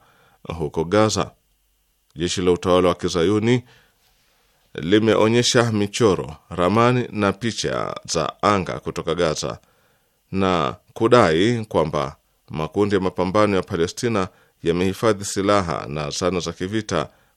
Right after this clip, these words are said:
katika maeneo ya raia. Utawala wa Kizayuni pia ulichapisha picha ya, za, ya, na ramani zinazoonyesha njia zinazodaiwa kuwa za mahandaki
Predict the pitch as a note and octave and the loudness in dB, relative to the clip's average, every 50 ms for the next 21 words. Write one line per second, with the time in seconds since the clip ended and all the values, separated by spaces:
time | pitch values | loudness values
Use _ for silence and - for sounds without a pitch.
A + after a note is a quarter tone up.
0 | _ - F2+ D#2 E2 D#2 - - D2 - - F2+ F#2 F#2 F2+ F2 F2+ F2+ E2 D2+ | _ -10 -8 -6 -6 -6 -6 -6 -8 -6 -4 -4 -2 0 0 -2 -2 -2 -4 -4
1 | C#2 C2 B1 - - _ _ _ _ - D#2 D#2 D2+ D#2 D#2 D#2+ D2 D2 D2+ D2 | -4 -6 -8 -10 -12 _ _ _ _ -6 -6 -4 -4 -4 -6 -6 -6 -6 -4 -4
2 | D2+ D2+ C#2 - - G1+ - - _ _ _ _ _ _ _ _ _ _ _ _ | -4 -4 -4 -6 -8 -12 -16 -20 _ _ _ _ _ _ _ _ _ _ _ _
3 | _ _ _ _ _ _ _ _ _ _ - A2 G#2+ B2+ C3 C3 C3 B2 - A#2 | _ _ _ _ _ _ _ _ _ _ -8 0 6 8 8 8 8 6 4 2
4 | G#2 A2 G#2+ A2+ G#2+ G2+ F2+ - - D#2+ D2 C#2 D#2 G2 A2+ A#2 - _ _ _ | 2 4 4 4 4 2 0 -2 -4 -4 -2 0 0 0 -2 -4 -8 _ _ _
5 | _ _ _ _ _ _ _ _ _ _ - - D2 E2 F2 F2 - G#2+ F#2 A2+ | _ _ _ _ _ _ _ _ _ _ -6 -4 -4 -2 -2 0 0 0 0 0
6 | B2 A#2 - - A2+ B2+ B2 A2+ - - G#2+ F#2+ - - D2 B1 A#1+ E2+ E2 F2 | -2 -2 0 0 0 0 0 -4 -4 -4 -4 -4 -2 -4 -4 -4 -6 -8 -10 -6
7 | D#2 D#2+ F2+ F2+ E2+ - - _ _ _ _ - - G1+ G1+ G#1 A1+ C2 D#2 E2+ | -2 0 2 2 2 0 -4 _ _ _ _ -20 -16 -14 -12 -10 -8 -6 -6 -6
8 | - - G2 F2+ E2+ C#2 B1 C#2+ E2 E2+ D2+ F2+ F2+ F2+ E2+ E2+ F2+ F#2 F2+ F2+ | -4 0 2 2 2 2 2 2 2 2 2 2 0 0 0 0 2 2 2 4
9 | A2+ B2 B2 G#2+ F2+ D#2 - _ _ _ _ _ _ - C2+ - F2 F2+ G2 G#2+ | 4 2 2 2 0 -2 -4 _ _ _ _ _ _ -12 -8 -6 -2 0 2 2
10 | A#2+ A#2 A#2 A2+ G#2+ G#2 A2+ B2+ B2 - - F2+ C#2+ B1+ G1+ G1+ - - _ _ | 2 2 4 2 2 4 2 0 0 0 -2 -2 -4 -4 -6 -10 -12 -18 _ _
11 | _ - - D#2+ E2 - A2+ A2+ A2+ G#2 G2 G#2 A#2 C3+ - - - F2 E2+ F#2 | _ -10 -8 -6 -4 -4 -2 2 2 4 4 4 2 -2 -6 -8 -10 -6 -4 -4
12 | F#2 G2 A2 B2+ C3 A2 G#2 F#2 F2 E2 - - G#2 A2 F#2 E2 E2+ G2+ A2 G#2+ | 0 2 2 2 2 2 2 2 2 0 0 0 0 0 2 2 2 2 0 -2
13 | G#2 - - A2 G2+ F2 F2 G#2 C3 - - F#2+ - F2+ E2 D#2+ E2 F2 F2+ D2+ | -6 -8 -6 -2 2 2 2 2 0 -4 -8 -4 -2 0 0 0 0 -2 -4 -4
14 | E2 G2+ A2 A2+ A2 - - D2+ C2+ A#1+ | -2 -2 -2 -2 -4 -6 -10 -10 -10 -10